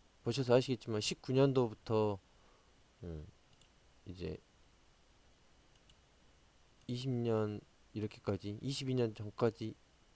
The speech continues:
음, 미스터 블루가 매출액이나 영업이익이 더 좋고요. 근데 이제 피이알도, 어, 훨씬 높은데 디엔씨 미디어가 이거는 웹툰 기반으로 이제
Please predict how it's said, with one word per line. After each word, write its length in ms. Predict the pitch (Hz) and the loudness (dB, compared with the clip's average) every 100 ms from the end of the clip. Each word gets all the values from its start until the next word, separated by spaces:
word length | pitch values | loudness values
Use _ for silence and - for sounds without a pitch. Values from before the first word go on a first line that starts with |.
| - - - - - - - - - - _ - - | -20 -20 -20 -20 -20 -20 -20 -20 -20 -20 _ -20 -16
음, 180 | 92 92 85 _ - _ _ _ _ _ - _ - _ - _ - - - - - - - - - | -14 -14 -18 _ -20 _ _ _ _ _ -20 _ -20 _ -20 _ -20 -20 -20 -20 -20 -20 -20 -20 -18
미스터 300 | - 120 - | -6 -6 -2
블루가 540 | 131 117 117 123 117 147 - - - _ _ | -2 -2 -2 2 2 2 -8 -20 -20 _ _
매출액이나 560 | 123 127 - 127 110 104 | -2 -2 2 2 2 2
영업이익이 380 | 107 113 104 | 2 2 0
더 80 | 98 | -4
좋고요. 420 | - 123 - 90 98 | -6 -6 -6 -6 -6
근데 200 | 104 113 | 0 0
이제 320 | 101 107 95 - - - - - - - | 4 4 4 -2 -20 -20 -20 -20 -20 -18
피이알도, 760 | - 220 214 175 143 131 107 - - - - - - - | -2 10 12 12 8 8 6 4 -6 -20 -20 -20 -20 -10
어, 600 | 85 95 87 85 80 101 | -4 -2 -2 -2 -4 -4
훨씬 320 | 135 175 147 113 | -4 -4 -2 0
높은데 640 | 110 - 156 117 113 92 | 0 0 2 6 6 4
디엔씨 280 | - 123 117 | 0 -2 -2
미디어가 320 | 107 101 98 | -4 -2 0
이거는 580 | 95 98 101 101 95 92 - - - - 76 | 0 0 -2 -2 -4 -6 -12 -20 -20 -20 -6
웹툰 320 | 123 - 135 | -6 -2 -4
기반으로 580 | 113 117 120 110 101 - - - - | 0 2 4 4 0 -2 -10 -20 -18
이제 280 | 87 - 98 | -12 -8 -8